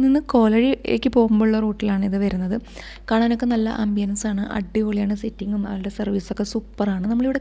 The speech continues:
കയറി മെനു കാർഡൊക്കെ നോക്കിയതിന് ശേഷം ഒരു മസാല ദോശയാണ് ഓർഡർ ചെയ്തത്. മസാല ദോശ ഒന്നും പറയാനില്ല,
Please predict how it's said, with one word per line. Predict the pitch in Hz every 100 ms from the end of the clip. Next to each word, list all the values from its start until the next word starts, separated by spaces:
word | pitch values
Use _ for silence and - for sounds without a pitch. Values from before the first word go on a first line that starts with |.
| 285
കയറി | 285 349 - - - - - 302
മെനു | 285 277
കാർഡൊക്കെ | 277 269
നോക്കിയതിന് | 277 254 247 240
ശേഷം | 226 240 240
ഒരു | 226
മസാല | 220 220 202
ദോശയാണ് | 202 - 208
ഓർഡർ | 202 185 196
ചെയ്തത്. | 190 208
മസാല | 240 240 240 247
ദോശ | 247 277
ഒന്നും | 277 294 302 311
പറയാനില്ല, | 254 208 196 202